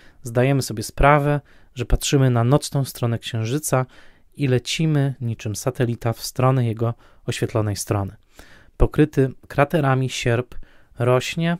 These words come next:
aż do półksiężyca. Na ścieżce dźwiękowej zaczynają rozbrzmiewać głosy. Amerykanie, Rosjanie, Brytyjczycy, rozmaite bazy księżycowe i grupki badawcze rozmawiają, proszą o materiały,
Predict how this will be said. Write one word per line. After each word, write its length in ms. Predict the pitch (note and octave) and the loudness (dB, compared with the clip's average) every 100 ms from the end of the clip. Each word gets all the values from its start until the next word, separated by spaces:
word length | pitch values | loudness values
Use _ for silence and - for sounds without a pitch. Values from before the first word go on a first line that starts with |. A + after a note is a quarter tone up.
| - | -6
aż 200 | A2 A#2+ | -4 -4
do 120 | A#2 A2 | -4 -2
półksiężyca. 840 | B2 - - B2+ B2 B2 - G#2 - - - - - - | -2 -2 0 2 2 -2 -6 -12 -16 -20 -20 -20 -20 -8
Na 120 | A2+ | -6
ścieżce 460 | - - D#3 - C3+ | -6 -2 -4 -2 -4
dźwiękowej 640 | A2+ G#2 D#3 D#3 D3 C#3 - - _ _ | -4 -2 0 2 2 -2 -8 -20 _ _
zaczynają 680 | A#2+ D3 - B2 A2+ A#2 A#2 | -4 -2 -2 -2 0 0 -2
rozbrzmiewać 680 | G#2+ - G#2 A2+ G#2+ G#2 | -4 -6 -6 -4 -4 -4
głosy. 540 | G#2 A#2 C#3 C3+ - B2 _ _ _ _ | -4 2 2 2 -4 -8 _ _ _ _
Amerykanie, 760 | B2+ A#2+ G#2 B2 C#3 D3+ C#3 - - | -4 -2 -2 0 2 0 -4 -8 -8
Rosjanie, 680 | G#2+ - - B2 C#3 C3 A#2 | -6 -4 -2 0 0 -2 -4
Brytyjczycy, 720 | A2+ - G#2 - C#3+ C#3 C3 - - - - _ - | -6 -6 -4 -4 -2 -2 -4 -8 -20 -20 -20 _ -2
rozmaite 640 | B2+ C3 C3 D3 - A#2 | 0 2 0 0 -2 -2
bazy 300 | A#2 B2+ C3+ | 2 2 2
księżycowe 800 | - C3+ B2 B2 - B2 A#2 A2 | 0 -2 -2 -4 -2 -2 -2 -4
i 100 | A2 | -2
grupki 380 | B2 D3+ - B2 | 2 2 0 -6
badawcze 540 | G#2+ A#2+ - - B2 - - - - - | -2 -2 -2 -2 -2 -4 -16 -20 -20 -8
rozmawiają, 760 | A#2 A#2+ A#2+ G#2+ A#2 C#3 C3+ C3 - - - - | -2 0 0 2 4 4 2 -2 -8 -18 -20 -8
proszą 340 | A#2 - G#2+ | -4 -2 -2
o 40 | A2+ | -2
materiały, 720 | G#2+ A2+ G#2+ B2+ C#3 B2+ | -4 -4 2 4 6 4